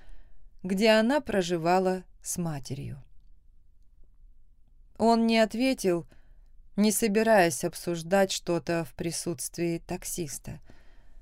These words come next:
Вышел из машины и злобно хлопнул дверью. Девчонка выскочила следом, как ошпаренная, когда мужик внутри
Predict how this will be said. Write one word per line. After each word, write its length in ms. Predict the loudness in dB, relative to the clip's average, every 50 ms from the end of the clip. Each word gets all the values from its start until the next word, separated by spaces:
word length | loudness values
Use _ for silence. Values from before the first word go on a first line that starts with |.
| -20 -20 -18 -16 -16 -16 -18 -20 -20 -20 -20 -20 -20 -20 _ -18 -6
Вышел 440 | 0 4 6 6 6 4 4 2 4
из 120 | 4 4 4
машины 760 | 4 4 2 2 0 0 2 2 4 4 4 4 2 0 -2 -8 -20 -20 -20 -20 -20 -20 -20 -20 -20 -10 -2
и 160 | 2 4 4 4
злобно 680 | 4 4 4 6 6 6 6 6 4 4 4 4 2 2
хлопнул 720 | 0 0 2 4 6 4 4 2 0 0 0 0 0 -2
дверью. 640 | -4 -4 -2 -2 -2 -4 -6 -8 -12 -12 -14 -14 -16 -18 -20 -20 -20 -20 -20 -20 -20 -20 -20 -20 -20 -20 -20 -20 -20 -20 -20 -20 -20 -20 -20 -20 -20 -20 -20 -20 -20 -20 -20 -20 -20 -20 -20 -20 -20 -20 -20 -14 -8 -4
Девчонка 840 | 0 0 0 0 0 0 2 4 4 4 4 4 6 6 6 8
выскочила 720 | 6 4 2 2 0 0 0 0 0 2 2 2 2 2
следом, 640 | 0 -2 -2 0 2 2 2 2 2 2 2 0 -2 -6 -10 -20 -10 0
как 220 | 2 2 4 4 4
ошпаренная, 880 | 0 0 0 -2 2 4 4 6 4 4 2 -2 -2 -2 -4 -4 -6 -8 -14 -20 -20 -20 -20 -20 -20 _ -20 -20 -20 -20 -20 -20 -20 -20 -20 -2 4
когда 360 | 4 4 6 6 6 6 6
мужик 480 | 6 6 4 2 2 2 0 0 0
внутри 600 | 0 0 0 0 0 0 0 0 2 0 0 -2